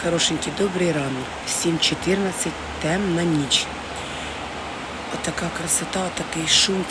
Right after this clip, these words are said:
цієї річки, я вам кажу. Відкрила балкон і хочеться лягти назад, закутатися і не вставати. Так, а ну шукаємо. От дивіться, на нас де... а, дві зірочки бачу. Є одна зірочка,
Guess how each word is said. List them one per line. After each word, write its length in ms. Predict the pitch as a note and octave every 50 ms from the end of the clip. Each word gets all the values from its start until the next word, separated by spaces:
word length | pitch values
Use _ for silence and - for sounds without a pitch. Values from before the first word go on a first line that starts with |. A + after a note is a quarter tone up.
| -
цієї 280 | - F3 E3 D#3+ D3+ D3+
річки, 440 | D3+ F#3 G#3 G#3 - - - - E3
я 120 | D#3+ E3
вам 180 | E3 E3+ E3+ E3 -
кажу. 300 | - D#3 D3+ C#3+ - C#3+ C#3+ D3 - - - - - - - - - - - - - - -
Відкрила 440 | - - - - F#3 A3 A3 G#3+ F#3 D#3 F3
балкон 360 | F3 E3+ - - F3+ F3+ E3+ - -
і 40 | D#3
хочеться 440 | - F#3+ F3+ - - - - F3
лягти 280 | E3 E3 - - - G3+
назад, 320 | G3+ F#3+ E3+ - F3+ E3+ D#3 -
закутатися 540 | E3 D3+ - - B3 - - G3+ - - F3+
і 60 | F3
не 100 | E3+ E3
вставати. 540 | D#3 - - - D#3 D3+ D#3 D3+ C#3 - - - - - - - - - - - - - - - - - - - - - - - - -
Так, 180 | - F3 E3+ F3+
а 40 | F3+
ну 100 | F#3+ F#3+
шукаємо. 380 | - - - - F#3+ F3+ - - - G3+
От 100 | G3 F3
дивіться, 340 | F#3+ G3+ A3 G#3+ - G3 F3+
на 80 | F3+
нас 160 | F#3 F#3+ F#3+ E3+ F#3
де... 80 | - - E3 E3+
а, 60 | E3+
дві 240 | D#3 D#3+ F#3 G3+ F3+
зірочки 520 | D3 E3 D#3 D3+ D3+ D3 - - - D#3 D3 D3
бачу. 260 | D3 C#3+ - - D#3 C#3 D3
Є 80 | D#3
одна 340 | D3 D3 C3 C#3 D#3+ F3 G#3
зірочка, 540 | G3 - - A3+ A3 A3 G#3 - - - G3+